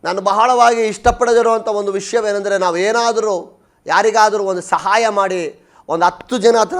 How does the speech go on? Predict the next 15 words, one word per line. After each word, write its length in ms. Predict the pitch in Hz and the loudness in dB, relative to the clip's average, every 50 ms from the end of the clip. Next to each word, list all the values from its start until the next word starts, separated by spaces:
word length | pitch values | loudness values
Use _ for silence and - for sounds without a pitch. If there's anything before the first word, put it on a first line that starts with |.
| 269 190 | 0 2
ಹೇಳ್ಕೊಂಡು 360 | 185 190 190 190 190 180 180 | 2 2 0 0 -4 -4 -2
ನಡೆದ್ಬಿಡ್ತೇವೆ. 640 | 175 160 147 151 151 - 120 - _ - _ _ - _ _ _ _ _ _ _ _ _ _ _ _ _ _ _ _ _ _ _ _ _ _ _ _ _ _ _ _ _ _ _ _ _ _ _ _ _ _ _ _ _ _ - | -4 -4 -6 -12 -14 -14 -18 -20 _ -20 _ _ -20 _ _ _ _ _ _ _ _ _ _ _ _ _ _ _ _ _ _ _ _ _ _ _ _ _ _ _ _ _ _ _ _ _ _ _ _ _ _ _ _ _ _ -12
ನಾನು 120 | 135 175 | -8 -6
ಹೇಳ್ತೇನೆ, 300 | 220 233 208 233 233 220 | -6 -2 -2 -2 -2 -2
ಪ್ರತಿಫಲ 400 | - 208 202 208 208 - 247 247 | -4 -6 -6 -6 -6 -4 -2 -2
ನೀವು 220 | 240 226 226 226 - | -2 -2 -4 -2 -2
ಪಡೆದಾಯ್ತು, 480 | 208 208 226 226 233 226 220 220 185 | -2 -2 2 2 0 0 0 -4 -10
ಪ್ರಶಂಸೆ 460 | 147 - 170 156 - 226 233 - - 220 | -10 -10 -10 -8 -6 -8 -8 -4 -4 -2
ಮುಗೀತು. 400 | 202 208 208 240 233 165 - 151 | -2 -2 -6 -6 -10 -10 -10 -14
ಆ 40 | |
ಪ್ರಶಂಸೆಯಿಂದ 720 | 151 - 165 175 - 208 233 202 190 220 220 226 220 214 220 208 - - - - - - | -12 -12 -12 -12 -10 -10 -10 -8 -6 -6 -6 -6 -4 -4 -4 -6 -6 -10 -20 -20 -12 -10
ನಿಮಗೆ 220 | 185 196 196 185 | -6 -4 -4 -4
ಬರಬೇಕಾಗಿರೋ 600 | 180 180 180 202 220 226 226 247 233 214 220 208 | -2 -2 -2 -2 -2 -4 -6 -6 -4 -4 -4 -4
ಪ್ರತಿಫಲ 540 | - - 180 165 208 233 226 233 226 214 202 | -4 -8 -10 -8 -8 -6 -2 0 0 0 0
ಬರದೇ 680 | 156 143 170 175 208 208 254 247 240 226 233 - - | 0 0 -2 -2 2 2 2 2 2 -2 -4 -10 -18